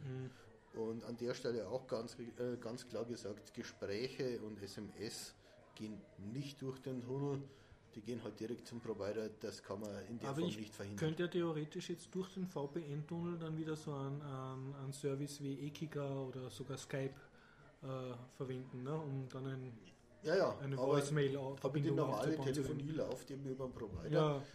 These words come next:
Speaker 2: Und da da eben nichts dazwischen ist, dass du
Speaker 1: Mhm.
Speaker 2: nichts zwischen reinschieben kannst, tja, Pech gehabt.
Speaker 1: Okay. Na, dann mache ich mal weiter mit einem erfreulicheren Thema.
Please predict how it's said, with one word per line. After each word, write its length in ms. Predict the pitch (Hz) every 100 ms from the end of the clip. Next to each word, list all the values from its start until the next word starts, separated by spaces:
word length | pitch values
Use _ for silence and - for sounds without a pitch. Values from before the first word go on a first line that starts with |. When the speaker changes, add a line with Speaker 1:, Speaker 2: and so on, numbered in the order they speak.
| - - - -
Speaker 2:
Und 300 | 143 139 143
da 120 | 120
da 120 | 151
eben 280 | 135 143 131
nichts 240 | 135 - -
dazwischen 560 | 120 - 135 - 131
ist, 300 | 117 160 - - - 143
dass 200 | 135 135
du 80 | 143
Speaker 1:
Mhm. 60 |
Speaker 2:
nichts 240 | 147 - -
zwischen 380 | 156 143 139 117
reinschieben 540 | 135 143 - 135 120
kannst, 560 | - - 175 - - - - - - - - - - - - - - -
tja, 200 | 160 147 - - -
Pech 220 | 135 -
gehabt. 300 | - - - - - - - - - - - - - - - -
Speaker 1:
Okay. 300 | - - 123 - - - - - - - -
Na, 120 | 135
dann 320 | 156 160 156
mache 200 | 151 139
ich 60 | 156
mal 180 | 165 147
weiter 240 | 135 151
mit 160 | 165 156
einem 220 | 143 147
erfreulicheren 880 | 139 - - 120 131 185 202 190 196
Thema. 360 | - 160 180